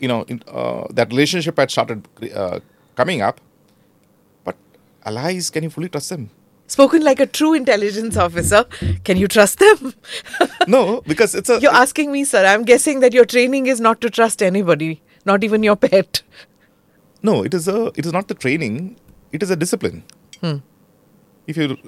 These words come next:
Speaker 1: read your own Arthashastra, it teaches you. The sovereign has no king. A nation has no friends. It is only, you know,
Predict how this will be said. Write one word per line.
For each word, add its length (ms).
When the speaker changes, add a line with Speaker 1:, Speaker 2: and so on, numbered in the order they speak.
Speaker 1:
read 140
your 160
own 100
Arthashastra, 1000
it 120
teaches 340
you. 160
The 80
sovereign 360
has 180
no 100
king. 320
A 200
nation 380
has 300
no 100
friends. 520
It 80
is 80
only, 520
you 80
know, 200